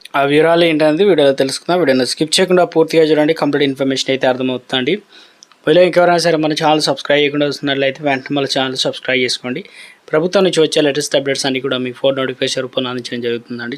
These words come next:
చూస్తున్నారు కానీ లైక్ చేయడం మర్చిపోతున్నారు, దయచేసి లైక్ చేయండి. లేట్ చేయకుండా లైక్ అయితే వెళ్ళిపోదామండి.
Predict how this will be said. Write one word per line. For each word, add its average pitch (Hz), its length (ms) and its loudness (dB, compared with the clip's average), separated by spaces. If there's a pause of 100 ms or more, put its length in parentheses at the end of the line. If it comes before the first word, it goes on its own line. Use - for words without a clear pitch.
చూస్తున్నారు 165 380 0
కానీ 156 120 0
లైక్ 135 240 -4
చేయడం 127 120 -8
మర్చిపోతున్నారు, 123 540 -6
దయచేసి 127 360 -2
లైక్ 123 300 -2
చేయండి. 117 160 -6
లేట్ 147 240 -2
చేయకుండా 147 280 -2
లైక్ 131 320 -4
అయితే 127 300 -6
వెళ్ళిపోదామండి. 123 800 -8